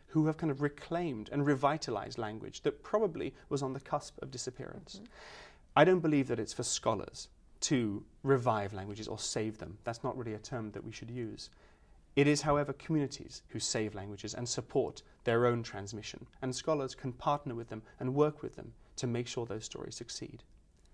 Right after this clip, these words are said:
Speaker 1: There are, all the time, stories of languages and cultures disappearing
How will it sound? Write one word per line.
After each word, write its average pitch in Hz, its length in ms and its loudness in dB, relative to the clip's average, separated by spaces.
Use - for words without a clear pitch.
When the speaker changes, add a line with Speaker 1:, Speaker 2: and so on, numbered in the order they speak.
Speaker 1:
There 131 160 6
are, 127 260 8
all 151 140 4
the 139 80 2
time, 110 360 -8
stories 117 440 -2
of 107 120 -6
languages 123 440 -2
and 127 80 -6
cultures 113 520 -8
disappearing 110 600 -2